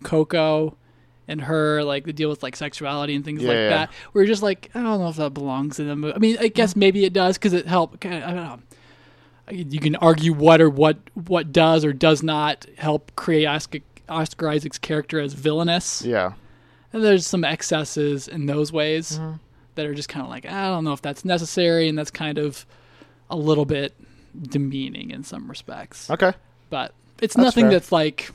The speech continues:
Speaker 1: never takes me out of the movie or
Speaker 2: Right,
Speaker 1: been
Speaker 2: right,
Speaker 1: like,
Speaker 2: right.
Speaker 1: "Oh, this is, this plot hole." It's basically par for the course
Speaker 2: Mm-hmm.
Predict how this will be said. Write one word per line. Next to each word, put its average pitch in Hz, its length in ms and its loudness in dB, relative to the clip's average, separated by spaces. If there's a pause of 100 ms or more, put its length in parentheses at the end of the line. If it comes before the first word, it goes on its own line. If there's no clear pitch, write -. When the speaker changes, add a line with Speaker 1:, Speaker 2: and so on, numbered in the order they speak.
(140)
Speaker 1:
never 160 240 -2
takes 170 320 -8
me 165 120 -4
out 151 120 0
of 151 60 -2
the 151 80 -4
movie 156 300 4
or 160 60 10
Speaker 2:
Right, 151 60 8
Speaker 1:
been - 120 6
Speaker 2:
right, 131 160 4
Speaker 1:
like, 110 80 2
Speaker 2:
right. 107 120 0
Speaker 1:
"Oh, 208 180 10
this 175 220 6
is, 151 140 -4
this 185 160 0
plot 165 380 0
hole." 143 120 -2
It's 196 260 -2
basically 170 500 4
par 147 300 -4
for 143 140 -12
the 139 80 -6
course 147 520 -4
Speaker 2:
Mm-hmm. 175 80 -4